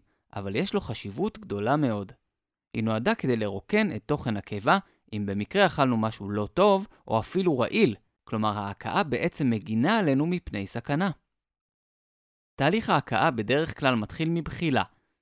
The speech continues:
שהיא תחושה לא נעימה של חוסר נוחות בבטן. לאחר מכן, מתחילים השרירים בחלל הבטן להתכווץ ומכינים את הגוף להקאה.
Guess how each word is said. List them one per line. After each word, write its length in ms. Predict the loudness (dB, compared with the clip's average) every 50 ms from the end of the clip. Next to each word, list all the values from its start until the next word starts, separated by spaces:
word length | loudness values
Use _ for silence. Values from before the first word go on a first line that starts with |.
| _ -10
שהיא 100 | -10 -10
תחושה 400 | -10 -10 -10 -8 -2 0 2 4
לא 200 | 4 4 4 4
נעימה 320 | 4 4 2 2 2 0 -2
של 160 | -2 -6 -8
חוסר 360 | -6 -4 -4 -4 -2 -2 -2
נוחות 380 | -2 -2 -2 -2 -4 -6 -4 -2
בבטן. 440 | -4 -4 -2 -4 -6 -8 -10 -16 -16 -18 _ _ _ _ _ -8
לאחר 340 | -8 -6 -4 0 2 2 2
מכן, 320 | 2 2 4 2 2 2 0 -4 _ _ _ -8
מתחילים 440 | -8 -8 -6 -4 -4 0 0 2 2
השרירים 420 | 2 0 0 -4 -2 -2 0 0 -2
בחלל 360 | -2 -2 0 2 4 4 4
הבטן 320 | 4 2 0 0 0 0
להתכווץ 600 | -2 -2 -6 -8 -10 -4 2 2 2 2 2 -4 -8 -10 _ -8
ומכינים 540 | -4 -4 -4 -4 -6 -4 -2 0 2 2 2
את 100 | 0 0
הגוף 260 | -2 -2 -2 -2 0
להקאה. 420 | -2 -2 -2 -4 -6 -4 -4 -4